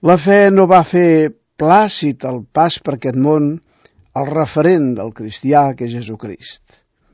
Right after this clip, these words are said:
Bona felicitació, per tant, als que tenen respostes que no els priven de fer-se preguntes, als que resen perquè estimen, són tolerants perquè són fraterns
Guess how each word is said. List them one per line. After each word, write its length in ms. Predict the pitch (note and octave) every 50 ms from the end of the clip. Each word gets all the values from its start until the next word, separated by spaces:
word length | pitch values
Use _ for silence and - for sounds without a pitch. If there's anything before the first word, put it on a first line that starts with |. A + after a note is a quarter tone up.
| _ _ _ _ _ _ _ _ _ _ _ _ _ _ _
Bona 340 | G3 C3+ D#3 F3 G3 G#3+ G3+
felicitació, 600 | E3+ G3 G#3 G3+ E3+ F#3 F3+ F#3 E3 - G3+ F#3+
per 220 | D#3+ D#3 D3+ C#3+ C3
tant, 300 | - E3 D#3 D#3 E3 F#3 G#3+ A#3+ D4+ - - - _ _ _ _ _ _ _ _ _
als 180 | - D3+ D3 -
que 120 | - D#3
tenen 260 | D3+ F3+ F#3+ G3 F#3+ F3
respostes 840 | E3+ D#3+ D3 - - _ F3+ F#3+ A#3 A3 - - - G#3 G3+ -
que 120 | - F#3
no 80 | E3 F3
els 140 | D#3+ - -
priven 320 | - E3+ F#3+ F#3+ G3+ F#3 E3+
de 100 | D#3+ D#3
fer-se 380 | - E3+ F3+ F3+ - - F3+
preguntes, 1000 | - - C3+ B2+ B2+ C#3+ D3 C3+ A#2+ G#2 - - - B1 - - - - - - _ _ _ _ _ _ _ _ _ _ _ _ _ _ _ _ _
als 160 | C#3 C3+ - -
que 140 | - D3+
resen 480 | D#3+ F3 F#3 G3+ G3+ F3 G3+ G#3 G#3 G3 F3+ -
perquè 300 | - C#3+ A#2+ - B2+ A2
estimen, 600 | - - - _ - F3 F#3 D3+ A2+ G2 G#2 F#2+ - _ _ _ _ _ _ _ _ _ _ _ _ _ _ _ _
són 380 | _ - - C#3 C#3 C#3 C#3 B2+
tolerants 800 | - D#3 D3+ D3+ D3+ D3 C#3+ C#3 C3+ B2+ - - - - - - _ _ _ _
perquè 240 | C#3+ C3 A#2 B2+ B2
són 380 | - - C3 B2+ B2+ A#2+ A#2 -
fraterns 880 | A#2+ - - B2 C3 B2 - D#3+ D#3+ C#3+ B2+ A#2 - - - - -